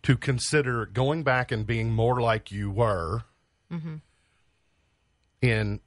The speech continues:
Speaker 1: January, February, March, April, May, that led us to what appeared to be a summer, an early summer at least, of,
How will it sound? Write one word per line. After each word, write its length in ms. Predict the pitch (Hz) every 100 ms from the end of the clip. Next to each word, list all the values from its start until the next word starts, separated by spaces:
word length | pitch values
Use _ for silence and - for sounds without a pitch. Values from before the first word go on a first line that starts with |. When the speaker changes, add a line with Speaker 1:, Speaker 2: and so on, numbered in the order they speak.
| _ 113
Speaker 1:
January, 520 | 117 117 110 104 98
February, 480 | 127 110 104 101 95
March, 380 | 104 101 - -
April, 380 | 107 - 90 76
May, 540 | 101 120 101 78 80 92 120
that 180 | 113 110
led 280 | 143 185
us 460 | 151 104 127 - - -
to 500 | 143 120 110 107 104 - _
what 200 | 117 117
appeared 340 | - 240 214
to 60 | 143
be 260 | 120 110 110
a 80 | 110
summer, 580 | - 220 196 110 170 _ _ _ _ _ _ _ 127
an 100 | 123
early 260 | 156 147 117
summer 400 | 123 98 117 -
at 140 | 104
least, 360 | 95 104 123 -
of, 340 | 104 104 110